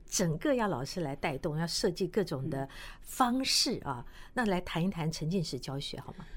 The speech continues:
Speaker 2: 呃，沉浸式教学，它是从二零一三年，它跟族语保姆是同一年设立的计划。哦，那它的部分很特别，是说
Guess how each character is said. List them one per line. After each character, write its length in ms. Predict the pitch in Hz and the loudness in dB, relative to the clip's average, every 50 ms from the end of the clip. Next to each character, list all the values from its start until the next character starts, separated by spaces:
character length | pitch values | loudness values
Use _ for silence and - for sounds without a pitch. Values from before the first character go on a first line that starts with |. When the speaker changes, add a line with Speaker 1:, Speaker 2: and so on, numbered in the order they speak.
| - - - - - - | -8 -8 -8 -10 -10 -4
Speaker 2:
呃， 260 | - 190 196 196 190 185 | -2 0 2 2 2 2
沉 220 | 180 - 208 214 | 0 0 2 2
浸 220 | 226 277 294 294 262 | 6 6 6 6 6
式 180 | - 277 269 | 6 4 2
教 260 | 226 - 240 226 226 | 4 6 6 6 6
学， 280 | 233 220 - 190 165 156 | 6 4 4 4 4 4
它 240 | 156 - 208 214 214 | 4 2 2 2 2
是 240 | 214 - 220 214 190 | 2 0 0 0 0
从 280 | - - 175 156 165 - | 0 0 2 2 4 6
二 160 | - 208 196 | 6 8 8
零 200 | 180 170 165 175 | 10 10 8 8
一 120 | - 180 | 6 4
三 220 | 170 - 190 180 180 | 2 4 6 6 8
年， 180 | 180 165 151 147 | 8 8 6 4
它 160 | 151 180 190 | 4 2 2
跟 200 | 180 - 196 190 180 | 4 6 6 6 6
族 160 | - 170 165 | 6 6 8
语 100 | 175 165 | 8 6
保 220 | 160 - 156 156 | 6 4 2 2
姆 180 | 156 160 160 151 | 4 4 2 2
是 200 | 147 - - 170 | 0 -2 -6 -6
同 260 | - - 160 156 160 | -4 0 2 6 6
一 80 | 175 180 | 8 8
年 480 | 175 160 151 139 127 127 135 135 151 151 - - | 8 6 6 4 0 -2 -4 -6 -6 -8 -10 -8
设 280 | - - - 196 180 165 | -4 0 4 4 6 6
立 220 | 160 175 170 156 | 6 6 4 4
的 240 | 143 - - - - - - - | 2 -2 -4 -6 -6 -8 -8 -4
计 200 | - - 208 175 | 0 4 6 6
划。 380 | 156 - 190 170 151 - - - - - - - - - - - - - | 6 6 4 0 0 -2 -4 -8 -10 -10 -10 -10 -12 -14 -16 -12 -8 -2
哦， 100 | 165 165 | 2 4
那 360 | 165 196 415 196 190 185 180 175 - - - | 6 8 8 8 8 6 4 2 -2 -8 -10
它 200 | - - - 254 269 | -6 -2 0 2 4
的 140 | 277 247 | 4 4
部 220 | 202 202 - 240 214 | 4 4 4 2 4
分 240 | 196 - 233 220 196 | 4 4 4 6 6
很 220 | 185 175 147 147 | 6 6 4 4
特 200 | - 202 214 190 | 4 4 4 4
别， 220 | 180 - 151 151 | 6 4 2 2
是 160 | 151 - - 185 | 2 0 -2 -2
说 460 | 175 - 185 175 175 170 170 170 | 0 2 2 4 4 4 2 0